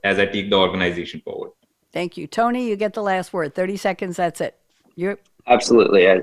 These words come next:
Speaker 3: I think in a year from now, we're still gonna be talking about cyber resiliency. We're still gonna be talking about controls. Um, I, I feel that, you know, as, as the, the talent gap continues to increase, I think we're still gonna be pushing for a need,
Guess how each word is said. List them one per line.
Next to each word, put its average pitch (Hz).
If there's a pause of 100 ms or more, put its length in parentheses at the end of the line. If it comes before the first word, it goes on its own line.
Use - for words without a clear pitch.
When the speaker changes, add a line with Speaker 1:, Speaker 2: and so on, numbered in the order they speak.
Speaker 3:
I 101
think 120
in 110
a -
year 107
from 107
now, 104
we're 87
still -
gonna 92
be 87
talking 90
about 82
cyber 87
resiliency. 85
We're 87
still -
gonna 87
be 82
talking 87
about 78
controls. 82 (380)
Um, 87
I, 85
I 92
feel 95
that, 92 (140)
you 92
know, 87 (140)
as, 87 (120)
as 85
the, 87 (320)
the 92
talent 98
gap 95
continues 90
to -
increase, 90
I 87
think -
we're 85
still 92
gonna 87
be 85
pushing -
for 90
a 82
need, 87